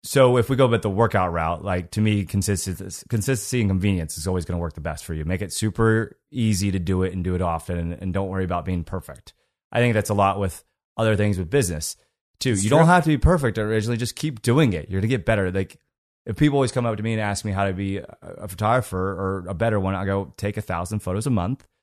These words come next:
Speaker 1: When you get done with that, after a month or two, do a thousand photos a week." They're like, "Oh, what about Canva, this?" I go, "No, just do a thousand <laughs> photos a month
Speaker 2: Mm-hmm, mm-hmm.
Speaker 1: and then switch to a thousand a week and then talk to me." 'Cause you learn so much just going and doing.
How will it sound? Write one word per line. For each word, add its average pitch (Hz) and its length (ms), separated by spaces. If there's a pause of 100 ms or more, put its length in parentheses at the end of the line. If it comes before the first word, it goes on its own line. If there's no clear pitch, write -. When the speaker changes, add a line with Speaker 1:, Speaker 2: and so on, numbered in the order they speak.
(160)
Speaker 1:
When 95 120
you 90 40
get 101 120
done 101 120
with 110 140
that, 92 200
after 98 180
a 92 40
month 90 180
or - 40
two, 104 180
do 92 100
a 90 40
thousand 82 340
photos 90 240
a - 20
week." - 360 (680)
They're 104 120
like, 104 240
"Oh, 147 140
what 127 160
about 120 180
Canva, 120 320
this?" 107 160
I 110 60
go, 104 100
"No, 110 280 (420)
just - 360
do 117 180
a 110 40
thousand 104 440
<laughs> - 40
photos 123 220
a 151 40
month 120 400
Speaker 2:
Mm-hmm, 139 160
mm-hmm. 123 280
Speaker 1:
and 110 100
then 113 100
switch 117 220
to 117 80
a - 20
thousand 101 340
a 95 40
week 90 220
and 90 80
then 101 120
talk 82 300
to - 60
me." 71 160 (440)
'Cause 107 200
you 110 120
learn 131 300
so 131 140
much 117 300
just - 340 (240)
going 101 340
and 92 180
doing. 80 440